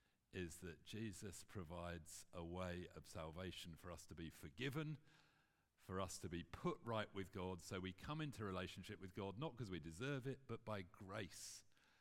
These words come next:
It is so wonderful. Nobody is so good that they don't need to be forgiven.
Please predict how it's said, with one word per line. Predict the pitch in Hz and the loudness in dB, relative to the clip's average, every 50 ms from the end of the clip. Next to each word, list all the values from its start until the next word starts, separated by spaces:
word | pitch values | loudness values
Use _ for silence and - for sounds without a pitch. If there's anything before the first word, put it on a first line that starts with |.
| - - - _ _ _ _ _ _ _ _ _ - | -20 -20 -20 _ _ _ _ _ _ _ _ _ -2
It | 101 98 98 | 0 2 2
is | 104 101 95 92 - - - - - | 4 2 2 0 -4 -8 -10 -12 -10
so | - - - - - - 131 123 123 127 120 | -8 -6 -6 -4 -2 0 2 4 4 4 4
wonderful. | 101 90 80 78 - - - 82 73 - | 2 0 -2 -2 -6 -6 -8 -10 -8 -4
Nobody | 98 113 135 151 165 160 - 139 123 131 127 | -2 2 6 8 8 8 8 6 4 4 4
is | 123 113 107 | 4 4 2
so | - - 107 104 | 2 2 2 2
good | 92 - 90 85 82 73 | 4 4 2 2 2 0
that | - 90 80 | -4 -4 0
they | 92 90 | 0 2
don't | 82 92 92 - 87 | 2 2 0 0 0
need | 87 85 78 | -2 -2 -2
to | - - | -4 -4
be | 85 78 | -4 -4
forgiven. | 71 - 82 67 64 62 - - | -4 -4 -8 -8 -10 -12 -16 -20